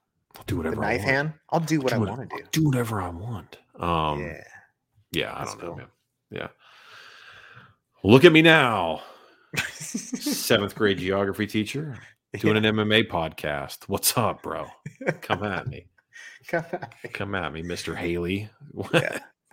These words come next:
Speaker 1: Speak-,
Speaker 2: totally.
Speaker 1: speaking of Haley's, um,
Speaker 2: Yes.
Speaker 1: Punch List alum Haley Cowan, finally two years away from the cage 'cause nobody wanted to fight her, uh,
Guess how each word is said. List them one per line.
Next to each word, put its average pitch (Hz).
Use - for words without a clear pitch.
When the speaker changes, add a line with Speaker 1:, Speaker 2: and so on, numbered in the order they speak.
Speaker 1:
Speak-, -
Speaker 2:
totally. -
Speaker 1:
speaking 123
of 98
Haley's, 110
um, 90
Speaker 2:
Yes. 101
Speaker 1:
Punch -
List -
alum 95
Haley 95
Cowan, 92
finally 95
two -
years 98
away 90
from 90
the 85
cage 92
'cause 80
nobody 82
wanted 82
to 78
fight 92
her, 82
uh, -